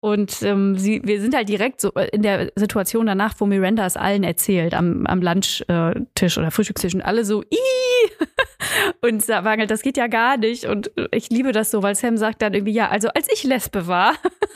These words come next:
<laughs> und Carrie direkt so, "Ich wusste, dass das kommt." Da sagte sie, "Ja, da konnte ich rein und raus mit nur ein bisschen Lipgloss." Und, ähm, Charlotte findet halt, dass es schlechtes Benehmen ist. Ich finde, das hat gar nichts mit Benehmen zu tun, aber wenn du so f-, also du willst das doch abmachen.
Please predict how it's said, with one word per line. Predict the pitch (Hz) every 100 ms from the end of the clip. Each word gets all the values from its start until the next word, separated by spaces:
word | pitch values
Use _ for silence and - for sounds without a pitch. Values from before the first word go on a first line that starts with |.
| -
<laughs> | 202 - 494 359
und | 339 480
Carrie | - 285 330 294
direkt | 254 233 247
so, | 254
"Ich | 208 196
wusste, | 220 311 - 339
dass | 240 -
das | 208 -
kommt." | 214 180
Da | 185
sagte | 196 - 196
sie, |
"Ja, | 190
da | 165 180
konnte | 240 214
ich | 208
rein | 226 381
und | 330
raus | 233 214 226
mit | 226 214
nur | 240
ein | 277
bisschen | 262 269
Lipgloss." | 214 185 - 190 196 - - - - - 240
Und, | 220 214 214 208 -
ähm, | 196 190 185
Charlotte | 185 247 294 285
findet | - 254 226
halt, | 220 208
dass | 196
es | 190
schlechtes | 208 214 -
Benehmen | - 180 196 226
ist. | 175 -
Ich | 185
finde, | 247 262
das | 185 -
hat | -
gar | 196
nichts | 220
mit | 196 -
Benehmen | 180 175 233 294
zu | -
tun, | - 196 196 -
aber | 185 190 180
wenn | 226
du | 226
so | 190
f-, | 196 - -
also | 196 208
du | 208 190
willst | 247 -
das | 233 -
doch | 185
abmachen. | - 185 196 156 - 180